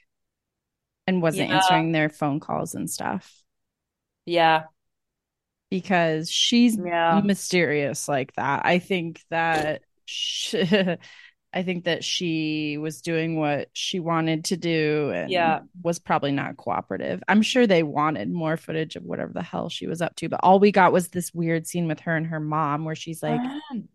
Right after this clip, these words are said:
Speaker 1: "She's using me." And it's like,
Speaker 2: I don't, or maybe it's just that no camera man or woman wanted to go to Alabama.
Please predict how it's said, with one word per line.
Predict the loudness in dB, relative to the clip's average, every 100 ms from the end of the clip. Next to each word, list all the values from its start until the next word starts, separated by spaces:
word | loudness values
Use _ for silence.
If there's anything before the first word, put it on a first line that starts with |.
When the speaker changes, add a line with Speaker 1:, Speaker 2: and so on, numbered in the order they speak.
| _
Speaker 1:
"She's | -12 -6 -4 -2
using | 2 2 2 0 0
me." | 0 0 -2 -4 -8 -12
And |
it's | -16 -16
like, | -16 -8
Speaker 2:
I | -4 -2
don't, | -4 2
or | 4
maybe | 6 4 4 0
it's | -2
just | -4 0
that | 2
no | 4 6 6 6 2
camera | -2 2 2 4 0 0
man | 2 2 2
or | 2
woman | 0 -2 -2
wanted | -2 -2 -2
to |
go | -2
to | 0
Alabama. | 2 2 0 -2 -2 -6